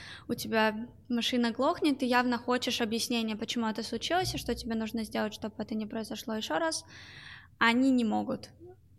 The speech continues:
И с этим, конечно, иногда некомфортно, но я стараюсь в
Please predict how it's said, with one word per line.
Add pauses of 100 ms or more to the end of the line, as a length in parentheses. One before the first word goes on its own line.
(120)
И (220)
с
этим, (400)
конечно,
иногда
некомфортно,
но (680)
я
стараюсь (220)
в